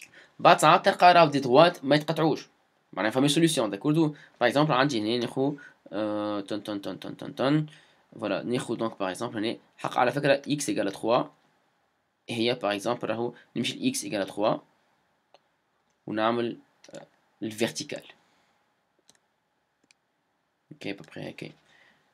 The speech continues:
داكوردو، نقولو هنا الاكس ايكال تخوا. اوكي، تخوا. باهي. و اكس زادا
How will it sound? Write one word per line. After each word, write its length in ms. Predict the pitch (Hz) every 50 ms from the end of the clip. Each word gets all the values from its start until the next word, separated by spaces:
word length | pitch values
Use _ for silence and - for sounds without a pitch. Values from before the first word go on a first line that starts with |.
| _ _ _ -
داكوردو، 300 | - - - 107 107 101
نقولو 240 | 95 - 107 101 104
هنا 120 | 98 90
الاكس 460 | 92 90 - - - - - - -
ايكال 220 | - - - - -
تخوا. 200 | - _ - - _ _ _ _ _ _ _ _ _ _ _ _ _ _ _ _ _ _ _ _ _ _ _ _ _ _ _ _ _ _ _ _ _ _ _ _ _ _ _ - -
اوكي، 200 | - - - 98
تخوا. 240 | - - - - - - _ _ _ _ _ -
باهي. 260 | 101 104 98 92 95 - _ _ _ _ _ _ _ _ -
و 100 | - -
اكس 280 | - 226 277 139 - -
زادا 320 | 147 151 175 - -